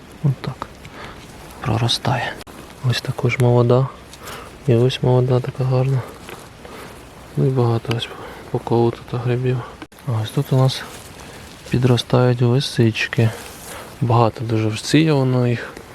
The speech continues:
Але вони всі ще молоді. Можливо, як доростуть, пізніше їх зберемо. Місцями попадаються ось такі більшенькі. О, хороший екземпляр.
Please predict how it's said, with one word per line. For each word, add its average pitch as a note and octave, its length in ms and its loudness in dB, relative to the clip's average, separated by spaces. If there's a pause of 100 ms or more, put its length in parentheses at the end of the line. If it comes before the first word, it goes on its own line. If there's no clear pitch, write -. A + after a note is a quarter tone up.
(760)
Але A#2 200 6
вони A#2 180 4
всі A2+ 220 -2
ще - 180 0
молоді. A#2 540 4 (200)
Можливо, A#2 460 4 (360)
як A2+ 160 2
доростуть, A#2 540 2 (420)
пізніше A#2+ 460 2
їх A#2 100 0
зберемо. A#2 380 2 (960)
Місцями C3+ 440 4
попадаються C3 560 2
ось A#2+ 100 -4
такі - 320 -8
більшенькі. A#2+ 800 2 (1300)
О, A#2 160 4 (460)
хороший A#2+ 520 2
екземпляр. A#2 480 2